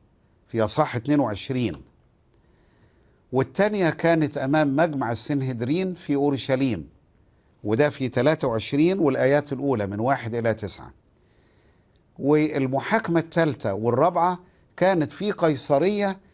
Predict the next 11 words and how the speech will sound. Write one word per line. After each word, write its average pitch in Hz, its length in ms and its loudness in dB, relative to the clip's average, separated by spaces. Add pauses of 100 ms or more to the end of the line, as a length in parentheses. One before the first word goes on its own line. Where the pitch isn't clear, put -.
(160)
أمام 165 360 2
فيليكس 156 720 -2 (100)
وفاستوس، 143 800 -2 (840)
ده 147 200 2
في 139 180 -2
أصحاح 143 400 0
أربعة 131 240 2
وعشرين 151 600 -2 (280)
وأصحاح 123 440 2
خمسة 131 380 -2
وعشرين، 107 500 -6